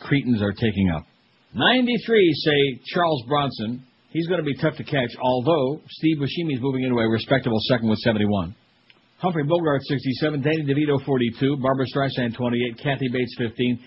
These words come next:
Jimmy Cagney, fourteen. Ed Asner, fourteen. Dick Van Dyke has got eleven. I don't think he'd do all that well. Bette Midler, ten. Peter Lorre, nine. Boris Karloff, nine. Wesley Snipes has gotten seven. Betty Davis, seven. Bela Lugosi, seven. Clint Howard,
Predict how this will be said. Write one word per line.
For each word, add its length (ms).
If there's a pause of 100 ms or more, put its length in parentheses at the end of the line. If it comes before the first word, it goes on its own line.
(160)
Jimmy 240
Cagney, 460
fourteen. 540
Ed 80
Asner, 420
fourteen. 500 (220)
Dick 240
Van 260
Dyke 340 (260)
has 200
got 140
eleven. 280
I 80
don't 140
think 140
he'd 100
do 100
all 140
that 120
well. 260 (240)
Bette 140
Midler, 360
ten. 400
Peter 180
Lorre, 260
nine. 280
Boris 280
Karloff, 360
nine. 240 (200)
Wesley 360
Snipes 420
has 140
gotten 260
seven. 420 (420)
Betty 240
Davis, 320
seven. 220
Bela 300
Lugosi, 380 (120)
seven. 300 (360)
Clint 220
Howard, 300